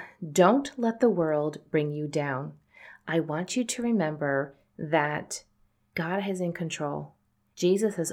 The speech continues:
overcome the world. Take heart, okay? I want you to focus on your family,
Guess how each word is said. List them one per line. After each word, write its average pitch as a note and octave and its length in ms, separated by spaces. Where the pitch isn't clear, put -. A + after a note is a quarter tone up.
overcome D#3+ 520
the E3 80
world. C#3 360
Take E3+ 240
heart, D3 360
okay? E3 480
I F3 80
want F3+ 260
you G3 60
to E3+ 80
focus F3 460
on A3 160
your F3 240
family, D#3+ 580